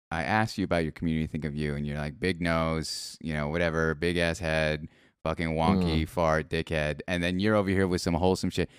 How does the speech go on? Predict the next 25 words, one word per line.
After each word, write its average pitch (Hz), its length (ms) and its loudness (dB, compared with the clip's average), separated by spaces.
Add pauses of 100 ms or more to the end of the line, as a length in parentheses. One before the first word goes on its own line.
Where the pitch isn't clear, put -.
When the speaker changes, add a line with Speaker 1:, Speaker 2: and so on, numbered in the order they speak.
(180)
Speaker 1:
They're 85 120 -4
actually 147 280 2
Speaker 2:
Yeah, 98 100 2
and 98 80 4
Speaker 1:
really 104 80 4
Speaker 2:
I 117 40 2
go 107 140 6
Speaker 1:
good 113 100 0
Speaker 2:
say 110 100 2
nice 92 260 0
stuff. - 400 -4
Yeah, 90 200 0
unbelievable, 87 720 4
yeah. 85 180 4 (120)
Speaker 1:
<laughs> - 840 -2
That's 104 200 2
how - 160 10
it's 90 160 2
built. 85 320 0
That's 120 200 6
how 120 160 8
this 104 160 0
show 98 220 2
is 85 120 -2
built. 87 280 0